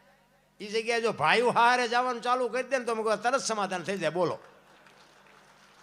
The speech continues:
અને બાપુએ, બાપુ કાન પકડ્યો, મને કે, "દરબાર, તમારી વાત સો ટકા. અને તમને કેમ લાગે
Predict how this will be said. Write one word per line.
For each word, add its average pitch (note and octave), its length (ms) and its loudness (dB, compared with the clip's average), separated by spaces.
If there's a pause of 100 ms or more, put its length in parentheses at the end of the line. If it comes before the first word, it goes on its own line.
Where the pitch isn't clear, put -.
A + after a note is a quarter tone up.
(120)
અને F3 180 2
બાપુએ, A3+ 500 6
બાપુ G#3+ 260 2
કાન A#3 360 4
પકડ્યો, G#3 380 -2
મને G3 180 0
કે, F#3 100 -4
"દરબાર, F#3+ 320 -2
તમારી F3+ 300 -4
વાત F3 360 0
સો G#3 260 2
ટકા. G#3 260 -4 (260)
અને A3+ 120 -2
તમને E4+ 340 2
કેમ D#4 180 2
લાગે F3+ 380 2